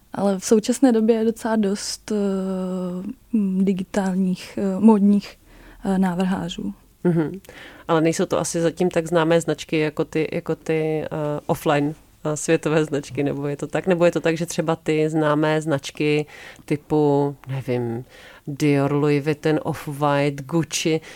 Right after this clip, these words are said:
Speaker 2: budou prostě mít svoje digitální departmenty, které budou navrhovat digitální módu?
Speaker 1: No, eh, ono už se to děje. Eh, vlastně, eh, tady ty velké firmy, oni zaznamenávají jakýsi trend digitalizace a musí na to nějakým způsobem reagovat.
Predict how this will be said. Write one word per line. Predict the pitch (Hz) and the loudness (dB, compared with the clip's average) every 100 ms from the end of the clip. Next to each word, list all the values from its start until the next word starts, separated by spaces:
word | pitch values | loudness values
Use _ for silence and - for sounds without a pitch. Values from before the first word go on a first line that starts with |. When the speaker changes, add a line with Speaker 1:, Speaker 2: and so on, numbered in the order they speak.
| - - | -8 2
Speaker 2:
budou | 170 165 | 4 4
prostě | 165 156 - 160 | 2 -2 0 0
mít | 151 147 | 0 0
svoje | - 156 156 156 | -4 -2 0 0
digitální | 151 147 147 151 156 160 | 0 -2 -2 -2 0 0
departmenty, | 156 - 143 - 151 147 151 | 0 0 -2 -2 -4 -2 -4
které | 147 147 147 | -4 -4 -4
budou | 143 151 | -2 0
navrhovat | 151 143 147 151 139 143 | 0 0 -2 -2 -4 -6
digitální | 143 139 135 131 131 139 | -6 -6 -4 -4 -2 -4
módu? | 143 139 139 156 - - - - - - | -4 -4 -6 -10 -16 -20 -20 -20 -8 -4
Speaker 1:
No, | 185 196 233 | -2 -2 -4
eh, | 208 202 196 202 | -2 -4 -4 -2
ono | 208 | -4
už | 214 | -4
se | - | -6
to | 226 269 | 0 2
děje. | 233 202 185 226 | 2 2 -2 -8
Eh, | 214 196 196 | -6 -6 -6
vlastně, | 202 - 226 214 208 - - - - 220 | -8 -2 -2 -2 -4 -14 -20 -20 -8 -2
eh, | 214 202 | -2 0
tady | 226 208 | 0 0
ty | 226 | 2
velké | 208 202 247 | 0 2 0
firmy, | - 254 226 226 | 4 4 6 4
oni | 226 226 | 4 4
zaznamenávají | 220 208 220 220 214 196 202 214 | 4 2 2 2 0 -2 -4 -4
jakýsi | 202 - 208 - 220 - | -6 -6 -4 -4 -6 -2
trend | 208 208 214 | 4 4 4
digitalizace | - 208 - 196 190 190 - 202 | 2 2 2 2 2 -2 0 2
a | |
musí | 202 - | 2 2
na | 208 | 0
to | - | 2
nějakým | 208 214 - 202 | 4 4 2 0
způsobem | - 202 220 220 | 0 0 4 6
reagovat. | 214 208 196 156 | 6 4 2 -2